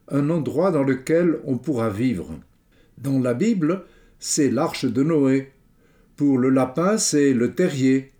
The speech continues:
Pour les alpinistes, c'est le refuge de montagne qui les abrite de la tourmente ou les églises du refuge pour les huguenots. Mais le refuge,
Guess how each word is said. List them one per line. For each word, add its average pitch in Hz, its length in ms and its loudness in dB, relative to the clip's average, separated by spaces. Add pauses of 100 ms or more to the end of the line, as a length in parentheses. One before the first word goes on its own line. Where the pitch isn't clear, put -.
(560)
Pour 156 220 0
les 139 200 0
alpinistes, 147 760 -2 (440)
c'est 151 240 -2
le 131 100 2
refuge 160 520 -2
de 127 100 0
montagne 165 840 -2
qui 160 140 -2
les 139 220 0
abrite 190 500 -2 (300)
de 160 280 -4
la 127 220 2
tourmente 156 640 -2 (580)
ou 160 160 2
les 135 260 2
églises 139 420 0
du 113 120 0
refuge 131 600 -2 (100)
pour 170 300 -2
les 107 160 0
huguenots. 131 600 0 (1400)
Mais 151 460 2
le 143 100 0
refuge, 151 600 0